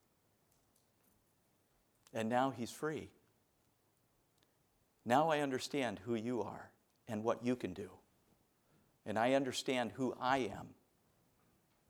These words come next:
and I'm no longer gonna live for myself. It's gonna be me yielding to you,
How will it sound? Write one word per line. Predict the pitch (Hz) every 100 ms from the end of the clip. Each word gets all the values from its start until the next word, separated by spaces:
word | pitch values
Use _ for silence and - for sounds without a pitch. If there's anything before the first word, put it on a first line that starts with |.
| _ _ _ _ _ - _ _ -
and | 113
I'm | 113
no | 120
longer | 139 135 123 104
gonna | 104
live | 104 107
for | -
myself. | 101 101 - 107 98 104 - - _ _ _ _ _ _ _ -
It's | 101
gonna | - 135
be | 120 117
me | 107 120 139 175
yielding | 165 139 123 104
to | 113
you, | 113 107 -